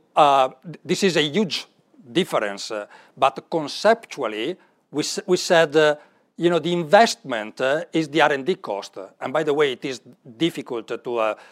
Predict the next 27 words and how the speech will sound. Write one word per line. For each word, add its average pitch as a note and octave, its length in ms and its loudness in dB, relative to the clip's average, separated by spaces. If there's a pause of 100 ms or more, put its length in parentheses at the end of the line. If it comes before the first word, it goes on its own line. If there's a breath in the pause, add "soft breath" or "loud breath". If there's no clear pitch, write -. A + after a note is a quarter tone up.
(160 loud breath)
to C3 80 -6
understand C3 460 -4
what B2 260 -8
is, B2+ 180 -6
uh, A2+ 100 -4
really B2 340 -6
A A2 100 -2
I A#2+ 200 0
from A2+ 360 -8
other B2 380 2
things B2+ 640 -10
that A2 180 -8
are A2 140 -6
not B2+ 500 -6
touching B2 480 -4
A A#2+ 60 -2
I A#2 180 0
applications. A2+ 800 -10 (400 loud breath)
So, D#3+ 340 6
but, E3+ 240 4
uh, D#3 140 0
it F#3+ 160 0
is G3+ 180 6
a, F3 160 6 (100)
it - 120 -4
is E3+ 160 2
a, D3+ 160 2